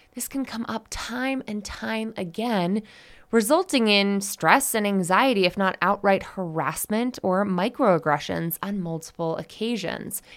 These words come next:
This was one of the key messages I took away from our recent team discussion here at Bossed Up,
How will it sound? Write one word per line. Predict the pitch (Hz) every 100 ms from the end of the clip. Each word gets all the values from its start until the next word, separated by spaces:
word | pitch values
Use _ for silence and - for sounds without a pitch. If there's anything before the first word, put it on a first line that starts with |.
| -
This | 339 381
was | 262
one | 254
of | 226
the | 196
key | 202
messages | 185 165 180 165 156
I | 160
took | 160 160
away | 156 151 151
from | 160 151
our | 151
recent | 165 - 165 - -
team | - 226 226
discussion | 170 - 165 156 160 165
here | 165
at | 160
Bossed | 165 156 -
Up, | 226 175 165